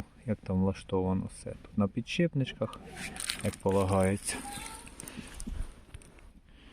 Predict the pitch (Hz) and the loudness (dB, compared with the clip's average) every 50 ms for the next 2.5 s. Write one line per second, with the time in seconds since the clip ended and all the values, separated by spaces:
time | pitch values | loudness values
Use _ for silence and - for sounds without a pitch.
0 | - - - - - - - - - - - - - - - - - - - - | -20 -20 -20 -18 -14 -14 -14 -14 -16 -20 -20 -20 -20 -20 -20 -20 -20 -20 -20 -20
1 | - - - - 117 113 113 - - - 120 107 - - 113 107 110 113 113 131 | -20 -16 -4 2 2 2 2 2 2 2 2 2 4 4 4 6 6 6 6 6
2 | 143 143 147 165 165 160 147 135 127 | 6 6 8 8 8 8 8 6 4